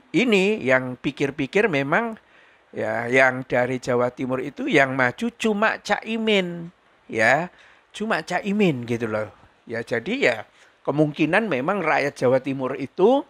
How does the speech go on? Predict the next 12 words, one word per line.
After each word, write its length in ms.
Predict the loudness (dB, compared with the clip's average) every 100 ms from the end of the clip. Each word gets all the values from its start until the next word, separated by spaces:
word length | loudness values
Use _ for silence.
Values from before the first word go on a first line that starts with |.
| _ -20 _ _
selain, 1040 | -2 2 4 4 4 4 2 0 -2 -8 -14 -20 -20 -6
<clears throat> 480 | -2 0 0 -2 -2
apa 120 | -2
namanya, 560 | -2 -2 0 0 0 -4 _ _ _ _ _ _ _ _ -20 -20 -20 -18
selain 960 | -4 2 6 6 6 4 2 0 -6 -4
karena 480 | 0 0 0 -2 0
Nahdlatul 560 | -2 -4 -4 -2 -2 -4 -4
Ulama, 560 | 2 2 2 0 0 -4 _ _ _ -8
mungkin 480 | -2 -2 0 0 -2
juga 480 | -4 -2 2 2 2
sentimen 1000 | 2 2 2 2 4 2 0 -8 -12 -18 _ _
kedaerahan 1040 | -6 -4 -2 -2 -2 0 -2 0 0 0